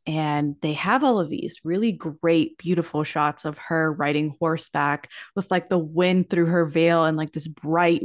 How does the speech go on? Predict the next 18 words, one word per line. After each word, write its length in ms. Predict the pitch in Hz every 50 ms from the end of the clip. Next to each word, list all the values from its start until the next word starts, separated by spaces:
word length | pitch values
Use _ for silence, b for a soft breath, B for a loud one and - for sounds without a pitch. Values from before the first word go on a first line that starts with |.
| 151 139 151
red 420 | 160 160 165 165 165 160 160 160
and, 140 | 156 156 156
like, 180 | 147 143 139 143 - _ _
gold, 460 | - 175 170 170 170 165 160 165 165
and 200 | 151 147 151 B B B B B B B B B B B B _ _ -
it, 220 | 285 - - - _ _ _
it 160 | 226 262 285
is 300 | 311 320 277 - - - _ _ _ _ _ _ _ _ _ 226
a 60 | 220
really 340 | 190 175 220 226 269 262 -
immaculate 840 | - 185 175 165 156 151 165 - - - 185 180 170 165 156 - - _ _ _ _ _ _ _ _ _ _
sort 240 | - - 208 196 180
of 200 | 180 - - _
presentation 880 | - - 190 170 170 170 160 160 156 - 175 156 160 - - 190 180 -
of 180 | - 160 160
this 160 | 160 151 -
character. 680 | - - - 165 147 151 151 - - 226 220 233 233 220 233 _ _ _ _ _ _ _ _ _ _ _ _ - - -
And 460 | - 175 180 180 175 175 175 175 -